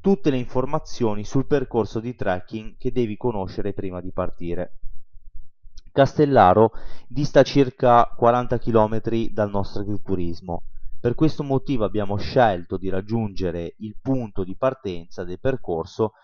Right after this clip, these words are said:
con la nostra auto e di parcheggiarla nel parcheggio del comune del paese. Il percorso che dal centro del comune porta sino a Linguaglietta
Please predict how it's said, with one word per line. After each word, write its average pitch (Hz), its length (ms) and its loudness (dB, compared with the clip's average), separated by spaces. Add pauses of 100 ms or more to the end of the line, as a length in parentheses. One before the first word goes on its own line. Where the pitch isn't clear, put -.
(160)
con 160 160 2
la 151 100 4
nostra 113 460 2
auto 90 520 2 (460)
e 147 200 -2
di 117 140 -10
parcheggiarla 117 720 2
nel 120 180 -8
parcheggio 110 480 0
del 117 140 0
comune 90 400 -4
del 87 200 -2
paese. 87 640 -2 (720)
Il 135 160 2
percorso 156 580 4
che 110 140 -4
dal 101 180 2
centro 147 460 0
del 107 160 -2
comune 95 600 -4
porta 113 440 4
sino 120 380 -4
a 98 40 2
Linguaglietta 95 920 -2